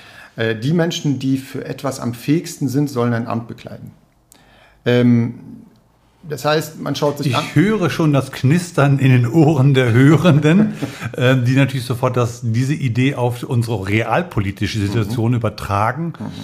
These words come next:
Speaker 2: Ich will jetzt nicht von der Häme und von den ganzen unsachlichen Kommentaren drüber sprechen. Ähm, ich würde gerne kurz in die andere Richtung mal abschweifen.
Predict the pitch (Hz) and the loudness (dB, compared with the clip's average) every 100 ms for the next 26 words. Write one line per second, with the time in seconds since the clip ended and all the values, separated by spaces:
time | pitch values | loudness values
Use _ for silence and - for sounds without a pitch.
0 | - - 92 123 120 127 120 120 113 95 | -18 -10 -2 -2 0 -2 -2 0 0 0
1 | 90 120 131 127 120 110 - 104 104 107 | 0 0 0 -2 -2 -2 -2 -4 -2 -2
2 | 104 127 143 127 113 104 120 120 113 107 | -4 -4 -2 -2 -2 -4 -4 -4 -4 -2
3 | 107 104 - 117 120 117 110 - - 120 | -2 -4 -6 -4 -2 -2 -4 -6 -4 -2
4 | 123 135 135 - - - - _ _ 120 | -2 -4 -6 -20 -20 -20 -20 _ _ -4
5 | 113 113 117 151 139 147 143 143 160 - | -2 -2 -4 -4 -2 0 -2 -2 -6 -4
6 | 131 120 131 160 139 147 - 151 143 - | -4 -2 0 -2 -2 -8 -6 -4 -4 -6
7 | 151 135 147 131 - - 127 131 143 135 | -6 -4 -4 -8 -10 -6 -4 -4 -2 0
8 | 120 | 0